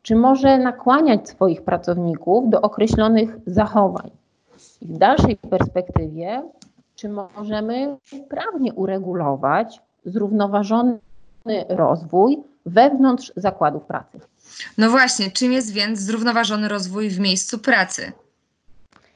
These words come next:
Speaker 1: Zrównoważony rozwój w miejscu pracy należy na pewno rozpatrywać, e, z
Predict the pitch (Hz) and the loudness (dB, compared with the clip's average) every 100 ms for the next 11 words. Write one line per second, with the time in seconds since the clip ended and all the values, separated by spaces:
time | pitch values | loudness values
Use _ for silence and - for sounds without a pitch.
0 | _ _ _ _ _ - 226 220 254 247 | _ _ _ _ _ -18 -8 0 2 4
1 | 262 359 440 359 349 294 294 277 240 233 | 4 6 4 6 4 4 4 4 6 4
2 | 285 294 247 214 220 247 240 220 208 220 | 4 2 0 2 2 2 2 2 2 2
3 | 226 208 208 220 220 226 220 220 226 214 | 2 0 0 -2 2 4 4 2 0 -2
4 | - 196 202 208 202 196 - 196 185 185 | -4 -4 -2 2 2 0 -4 0 4 4
5 | 180 180 | 2 -2